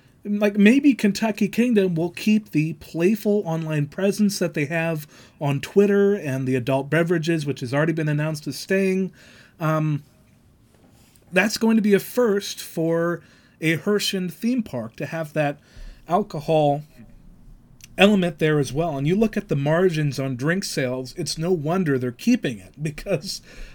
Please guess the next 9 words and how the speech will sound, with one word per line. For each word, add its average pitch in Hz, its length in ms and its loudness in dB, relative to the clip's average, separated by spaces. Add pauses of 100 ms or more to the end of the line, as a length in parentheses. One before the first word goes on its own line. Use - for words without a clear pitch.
(140)
um, 143 460 -2
they 180 420 0
are 151 100 -6
definitely 160 500 0
some 160 200 -4
of 151 60 -2
those 147 200 -2
profitable, 139 1000 -2 (360)
uh, 127 200 -4